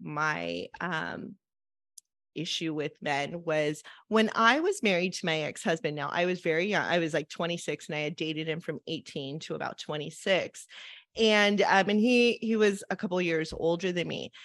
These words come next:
He had this hyper addiction to sports.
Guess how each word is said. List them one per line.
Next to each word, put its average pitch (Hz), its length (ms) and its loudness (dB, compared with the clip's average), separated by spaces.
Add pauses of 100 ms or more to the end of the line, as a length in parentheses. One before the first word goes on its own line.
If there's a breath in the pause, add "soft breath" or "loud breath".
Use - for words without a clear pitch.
(200 loud breath)
He 311 220 -2
had 370 220 0
this 403 160 2
hyper 202 520 -2
addiction 175 640 -4
to - 140 -10
sports. - 840 -8